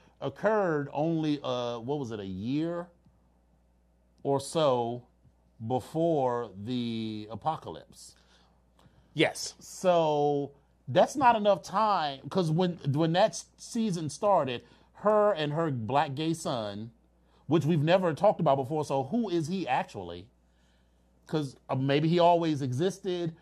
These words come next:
Speaker 1: but they established
Speaker 2: She, I think she may have just bought his way into the
Speaker 1: Yeah, but he was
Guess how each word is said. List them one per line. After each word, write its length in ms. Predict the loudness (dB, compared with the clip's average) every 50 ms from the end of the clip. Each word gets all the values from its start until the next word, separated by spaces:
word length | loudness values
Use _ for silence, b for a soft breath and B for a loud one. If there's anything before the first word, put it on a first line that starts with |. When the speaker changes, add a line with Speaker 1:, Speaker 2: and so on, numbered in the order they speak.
| b b b b -2
Speaker 1:
but 200 | -2 0 0 0
they 140 | 0 -2 -2
established 480 | -2 -4 -4 -2 -2 0 0 0 0 0
Speaker 2:
She, 120 | 0 0 0
I 80 | -2 0
think 160 | 0 -2 -2
she 100 | -2 -2
may 120 | -2 -2
have 100 | -4 -6
just 180 | -8 -10 -12 -10
bought 180 | -10 -10 -10 -10
his 120 | -10 -10
way 160 | -10 -10 -10 -10
into 220 | -14 -14 -16 -16
the 240 | -16 -16 -16 -16 -18 -20 _ _ _ _ _ _ _
Speaker 1:
Yeah, 180 | -4 0 2 2
but 160 | 2 2 0
he 160 | 0 -2 -2 -2
was 480 | -2 -4 -8 -10 _ _ -20 -20 -20